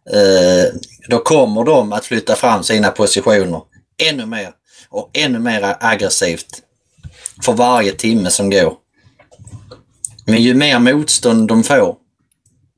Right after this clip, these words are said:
ju mer, eh, hat de här människorna får emot sig, för det är fan med vad de ska möta. Det är vreden från den vite mannen. Att vi tänker aldrig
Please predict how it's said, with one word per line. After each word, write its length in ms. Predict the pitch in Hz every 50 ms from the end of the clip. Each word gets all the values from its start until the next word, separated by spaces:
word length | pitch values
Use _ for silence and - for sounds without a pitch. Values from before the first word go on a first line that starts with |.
| _ _ _ -
ju 140 | 117 120
mer, 300 | 123 131 135 135 123 113
eh, 600 | 104 104 104 104 101 101 101 98 95 95 92 92 - - - - - - - - - - - - - - - - - -
hat 440 | 120 135 143 139 127 113 - -
de 140 | - 104 113
här 160 | 131 131 123
människorna 460 | 123 123 123 127 127 - 117 107 104 104
får 260 | - 110 107 110 113
emot 300 | 113 127 127 113 98 -
sig, 300 | - - 98 90 92 92 -
för 120 | - 110
det 120 | 107 117 131
är 40 | 127
fan 360 | - 135 127 123 107 110 113
med 180 | 117 113 107 101
vad 80 | 101
de 120 | 107 104 101
ska 160 | - - 101
möta. 520 | 101 101 101 113 117 - - - - - - _ _ _ _ - _ _ - - - - _ _ - - - -
Det 60 | 107
är 260 | 110 117 120 113 107
vreden 600 | - 113 110 107 113 113 123 127 117 98 87 95 -
från 220 | - - 107 104
den 100 | 104 104 104
vite 380 | 107 107 117 117 - - -
mannen. 460 | 98 107 110 107 95 87 82 80 - - _ _ _ - - - - - - - _ _ _ _ _
Att 180 | - 101 98 117
vi 220 | 127 127 120 107
tänker 320 | 98 - 110 104 92 85 90
aldrig 520 | 90 110 120 131 131 113 92 92 87 80